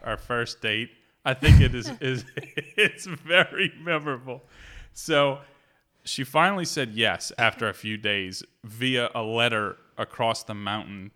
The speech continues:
Speaker 1: that
Speaker 2: 'Cause that's
Speaker 1: I,
Speaker 2: how you
Speaker 1: I wrote.
Speaker 2: communicate at summer
Speaker 1: Yes.
Speaker 2: camps. Very romantic.
Speaker 1: So, of course, I'm all
Speaker 2: <laughs>
Speaker 1: excited,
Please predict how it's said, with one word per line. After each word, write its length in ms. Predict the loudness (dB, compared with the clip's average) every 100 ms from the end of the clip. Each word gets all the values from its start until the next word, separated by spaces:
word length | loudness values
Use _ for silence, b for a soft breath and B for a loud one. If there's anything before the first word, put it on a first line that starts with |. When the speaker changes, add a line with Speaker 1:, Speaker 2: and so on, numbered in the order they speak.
| _
Speaker 1:
that 80 | -4
Speaker 2:
'Cause 80 | 0
that's 200 | -2 0
Speaker 1:
I, 40 |
Speaker 2:
how 60 | -2
you 100 | -2
Speaker 1:
I 40 |
wrote. 40 | -2
Speaker 2:
communicate 640 | 0 0 0 -4 -6 -8
at 100 | -8
summer 240 | -8 -4
Speaker 1:
Yes. 120 | -2 -2
Speaker 2:
camps. 360 | -6 -10 -12
Very 220 | -10 -8
romantic. 560 | -10 -10 -10 -12 -12 -14 -10
Speaker 1:
So, 280 | -4 -2 -2
of 200 | -4 -8
course, 360 | -4 -4 -4 -6
I'm 160 | -2
all 160 | 2 2
Speaker 2:
<laughs> 60 | 0
Speaker 1:
excited, 800 | -2 -2 -2 -2 -2 -4 -6